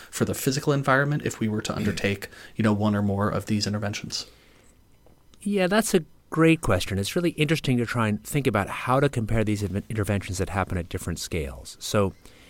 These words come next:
Speaker 2: it is, of course, true that if you do roof painting or marine cloud brightening at a local scale, that has much less global risk than, uh, a large-scale application of,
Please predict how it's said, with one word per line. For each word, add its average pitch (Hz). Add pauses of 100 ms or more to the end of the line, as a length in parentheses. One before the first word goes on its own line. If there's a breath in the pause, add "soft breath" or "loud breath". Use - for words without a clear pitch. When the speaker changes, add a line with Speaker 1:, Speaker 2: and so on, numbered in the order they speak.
(240 loud breath)
Speaker 2:
it 127
is, 113
of -
course, 196
true 131
that 92
if 98
you 110
do 95 (840 soft breath)
roof 113
painting 120
or 82
marine 95
cloud 110
brightening 98
at 87
a 82
local 90
scale, 80 (360 soft breath)
that 110 (160)
has -
much 90
less 98
global 90
risk 104 (260 soft breath)
than, 92 (100)
uh, 85
a 90
large-scale 90
application 85
of, 80